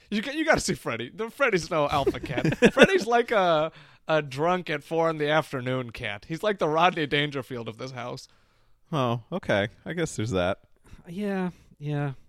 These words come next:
Speaker 2: He's a pretty chill guy.
Speaker 1: I fucking
Speaker 3: Hmm.
Speaker 1: love this guy. No, no, he's not chill. He's a drunk. <laughs> You, drunks are not chill.
Speaker 2: <laughs>
Speaker 1: So does that mat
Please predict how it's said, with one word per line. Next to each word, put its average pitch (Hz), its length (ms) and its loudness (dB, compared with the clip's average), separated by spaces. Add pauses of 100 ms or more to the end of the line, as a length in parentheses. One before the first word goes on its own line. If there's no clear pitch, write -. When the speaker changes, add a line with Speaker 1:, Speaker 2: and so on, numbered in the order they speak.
(280)
Speaker 2:
He's 196 300 -8
a - 40 -18
pretty 147 220 0
chill 107 340 -4
guy. 92 400 -14
Speaker 1:
I - 260 -14
fucking 170 260 -4
Speaker 3:
Hmm. 127 40 -12
Speaker 1:
love 123 220 -6
this 120 180 -6
guy. 113 180 -8
No, 269 200 2
no, 311 120 4
he's 214 140 4
not 269 220 -2
chill. 247 220 0
He's 208 140 0
a 160 80 4
drunk. 165 540 0
<laughs> - 60 -20
You, 165 160 -4 (260)
drunks 214 320 4
are 190 80 2
not 208 240 2
chill. - 440 4
Speaker 2:
<laughs> - 60 -6 (2000)
Speaker 1:
So 170 120 2
does 165 160 0
that 220 260 2 (120)
mat 151 360 2